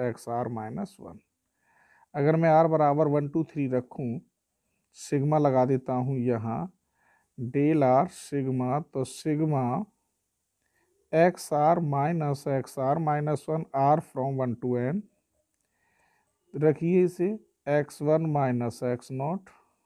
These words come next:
प्लस एक्स टू माइनस एक्स वन प्लस एक्स थ्री माइनस एक्स टू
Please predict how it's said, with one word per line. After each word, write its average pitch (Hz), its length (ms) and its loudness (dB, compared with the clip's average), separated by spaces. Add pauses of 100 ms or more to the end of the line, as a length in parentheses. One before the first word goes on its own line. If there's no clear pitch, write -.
(360)
प्लस 160 360 2 (880)
एक्स 151 380 0
टू 190 140 0
माइनस 123 500 -2
एक्स 120 300 -6
वन 139 220 -6 (220)
प्लस 151 440 0 (600)
एक्स 156 340 0
थ्री 190 200 0
माइनस 127 560 -2
एक्स 131 300 -8
टू 156 100 -8